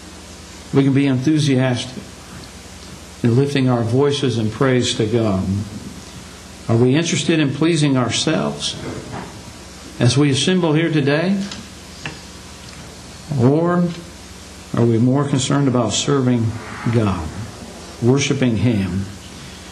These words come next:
Who we're praising and what we're pleasing are important questions.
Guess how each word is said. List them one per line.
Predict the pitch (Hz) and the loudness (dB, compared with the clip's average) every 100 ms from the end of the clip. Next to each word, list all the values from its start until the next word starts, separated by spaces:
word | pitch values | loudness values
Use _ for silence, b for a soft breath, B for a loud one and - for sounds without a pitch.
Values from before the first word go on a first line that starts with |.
| B B B B B B B B - - | B B B B B B B B -10 2
Who | 151 | 4
we're | 160 151 | 6 2
praising | 151 165 175 156 160 147 | 2 2 2 2 2 4
and | 123 | 2
what | 123 151 | 2 2
we're | 143 127 | 2 2
pleasing | 151 165 156 165 165 170 - | 2 2 4 4 4 2 2
are | 120 | 2
important | 117 - 143 143 131 | 2 2 2 2 0
questions. | 143 139 - 101 95 95 - | 2 2 0 0 0 0 -6